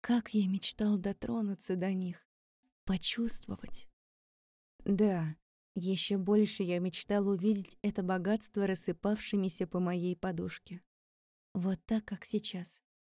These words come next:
Перебирал пряди, которые были чуть влажными после душа.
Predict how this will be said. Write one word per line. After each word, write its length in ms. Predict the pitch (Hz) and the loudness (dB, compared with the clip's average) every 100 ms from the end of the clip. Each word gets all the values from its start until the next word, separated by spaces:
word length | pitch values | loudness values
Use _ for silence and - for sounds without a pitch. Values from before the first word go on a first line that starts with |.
| _ _ _ _ _ | _ _ _ _ _
Перебирал 520 | 202 185 170 175 170 | 2 4 4 4 2
пряди, 400 | 165 185 196 180 | 2 0 0 0
которые 480 | 180 170 185 190 190 | -2 -2 -2 0 0
были 260 | 175 190 190 | 0 0 0
чуть 240 | - 185 | -2 -6
влажными 520 | 175 190 202 190 180 | -2 0 0 0 0
после 400 | 170 165 160 170 | 0 -2 -2 -2
душа. 460 | 175 165 - - | -2 -4 -6 -10